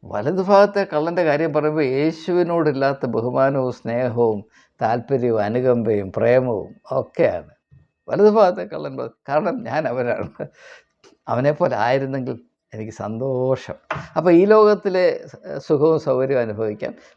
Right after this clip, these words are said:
പരലോകത്തിൽ എനിക്ക് മിടുക്കനായിട്ട് നടക്കാം. ഇംഗ്ലീഷിൽ പറയത്തില്ലേ ഇത്? Enjoying the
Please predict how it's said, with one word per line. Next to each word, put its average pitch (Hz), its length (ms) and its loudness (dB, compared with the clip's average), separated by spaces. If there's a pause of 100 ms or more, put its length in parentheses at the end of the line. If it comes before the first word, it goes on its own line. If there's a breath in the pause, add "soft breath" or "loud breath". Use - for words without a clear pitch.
പരലോകത്തിൽ 160 720 2
എനിക്ക് 120 220 -12
മിടുക്കനായിട്ട് 98 480 -12
നടക്കാം. - 340 -18 (440)
ഇംഗ്ലീഷിൽ 135 360 -6
പറയത്തില്ലേ 127 380 -2
ഇത്? 78 120 -14 (160)
Enjoying 131 500 2
the 120 120 -8